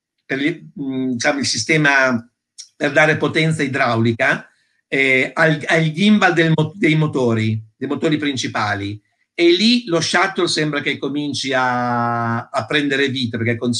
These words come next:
con, cominci a sentire vibrazioni, eh, senti rumorini, eccetera, eccetera.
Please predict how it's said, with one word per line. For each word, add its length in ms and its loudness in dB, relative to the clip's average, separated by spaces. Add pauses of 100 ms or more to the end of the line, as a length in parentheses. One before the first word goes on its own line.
con, 260 -4 (220)
cominci 240 -4
a 40 -4
sentire 440 0
vibrazioni, 1120 2 (240)
eh, 800 2
senti 320 -2
rumorini, 1080 0
eccetera, 460 -2
eccetera. 640 -6